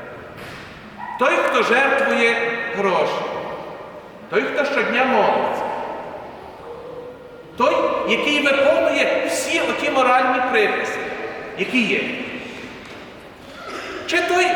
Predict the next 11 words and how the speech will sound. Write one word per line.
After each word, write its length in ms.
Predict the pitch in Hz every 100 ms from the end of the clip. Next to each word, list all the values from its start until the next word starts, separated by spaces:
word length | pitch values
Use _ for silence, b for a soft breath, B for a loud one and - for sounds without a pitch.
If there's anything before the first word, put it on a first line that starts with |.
| -
хто 380 | - 254 254 262
постійно 460 | - - - 311
порушує 800 | - - 233 226 233 233 226 214 214 220 - 208 175
неділю? 420 | 190 147 135 - - - - - - - - - - - - - - - - -
Чи 80 | 294
той, 180 | 302 330
хто 260 | - - 247 233 - - - - - - -
ходить 300 | 277 285 285
собі 180 | 220 254
на 120 | 233
весілля? 600 | 220 214 226 190 156 135